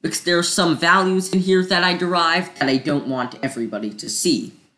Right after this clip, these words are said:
So when I submitted my code, there wasn't anything hidden, and there shouldn't be anything hidden when you submit your code. The graders should be able to see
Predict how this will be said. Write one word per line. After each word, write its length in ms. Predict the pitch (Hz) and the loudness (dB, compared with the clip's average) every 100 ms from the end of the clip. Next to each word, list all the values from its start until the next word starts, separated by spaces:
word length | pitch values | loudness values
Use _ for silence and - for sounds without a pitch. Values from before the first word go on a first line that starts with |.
| _ _ _ _ _ _ | _ _ _ _ _ _
So 400 | - 202 - - _ | -2 0 -2 -10 _
when 220 | 160 170 165 | -2 0 2
I 80 | |
submitted 680 | 160 - 139 165 233 262 247 | 0 0 -2 0 2 2 0
my 320 | 247 262 226 214 - | 0 -2 -4 -10 -4
code, 420 | 254 254 247 190 - - | 2 4 4 0 -10 -6
there 240 | 151 185 | 2 4
wasn't 360 | 165 180 170 160 | 4 2 0 -2
anything 520 | - 139 127 139 123 | 0 0 0 -2 -2
hidden, 640 | 123 - 147 101 95 107 - _ _ _ | 0 0 2 0 -4 -8 -10 _ _ _
and 240 | 147 165 170 | 0 2 2
there 120 | 165 | 0
shouldn't 400 | - 226 196 - | 0 2 2 4
be 100 | 160 | 2
anything 380 | 151 139 156 131 | 0 -2 -4 -2
hidden 340 | 175 147 143 | -2 0 0
when 160 | 127 131 | 0 0
you 80 | |
submit 460 | 117 123 127 117 - | -2 -2 -2 -4 -4
your 100 | 117 | -6
code. 540 | 113 135 107 80 101 - | -4 -2 -2 -4 -10 -10
The 60 | 120 | -4
graders 440 | 160 160 156 156 | -2 0 0 -4
should 120 | 113 | -4
be 120 | 127 | -2
able 180 | 123 120 | -2 -2
to 140 | 117 127 | -8 -8
see 360 | - 127 98 | -4 -4 -4